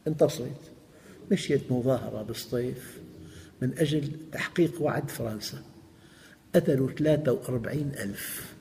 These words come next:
بقصف الطائرات. فالمطار مطار الصيف، مطار الشهداء. أنتم ما، إن أنا وقت رحت الجزائر، مو معقول، كأنه توحش، ما في وحشية تفوق وحشية فرنسا.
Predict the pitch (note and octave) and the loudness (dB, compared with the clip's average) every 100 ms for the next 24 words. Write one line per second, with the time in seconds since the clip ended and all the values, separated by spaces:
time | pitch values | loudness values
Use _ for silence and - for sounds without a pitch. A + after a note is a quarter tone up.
0 | - - - - - - - - - - | -20 -10 -8 -8 -10 -10 -10 -10 -12 -8
1 | - - - - - - - - - - | -8 -8 -12 -16 -18 -20 -20 -20 -20 -20
2 | - - B2 B2+ B2+ E3 E3 D#3+ C3 B2 | -14 -4 2 2 4 4 4 2 0 2
3 | C#3 B2+ A#2 - C3+ C#3+ C#3 A#2 - C3 | 2 2 0 -2 0 0 -2 -6 -2 -2
4 | B2 - A#2 A2+ A2 - - - - - | -2 -4 -6 -6 -10 -12 -16 -20 -20 -16
5 | - - - - - - - - - - | -14 -14 -14 -18 -20 -20 -20 -20 -20 -6
6 | B2+ B2+ C3+ D3+ E3 - C3 B2 B2 B2 | -2 2 4 4 4 2 -2 0 0 0
7 | - B2 A#2 G#2+ A#2 - B2+ A#2+ A#2+ C#3+ | -2 -4 -4 -6 -8 0 2 4 4 4
8 | B2+ A#2 - - - - - - - - | 2 -4 -12 -16 -16 -18 -18 -20 -20 -20
9 | - C#3 F#3 F#3 - G3+ F#3+ F3 - - | 0 6 8 6 2 2 2 0 -4 -12
10 | - - - - - - - - F#3+ D3 | -14 -18 -20 -20 -20 -18 0 8 8 10
11 | C3 A2+ - A2 A2 - - - - - | 8 6 2 -2 -2 -6 -8 -12 -16 -20
12 | - - - - - - - - - D#3+ | -20 -20 -20 -20 -20 -20 -20 -12 4 4
13 | E3+ F3+ - - - B2 - - G3+ E3+ | 6 4 0 -8 -2 0 2 4 8 8
14 | A2 A#2+ D3+ - A2 - - A2 - G2+ | 6 4 2 0 -2 -6 -6 -8 -6 -6
15 | G#2+ - D#3+ | -6 -8 -12